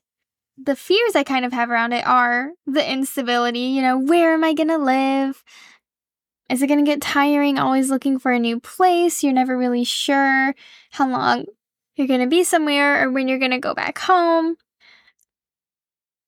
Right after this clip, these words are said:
The other thing is that I'm scared to not have a base because where I'm at right now, I have a really good base of friends.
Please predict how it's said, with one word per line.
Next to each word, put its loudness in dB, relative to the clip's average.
The 0
other 2
thing -2
is 0
that 0
I'm -2
scared -4
to -2
not 0
have -2
a -6
base -6
because -2
where 0
I'm -2
at 2
right -2
now, 0
I 2
have -4
a 2
really 0
good -2
base -4
of -8
friends. -8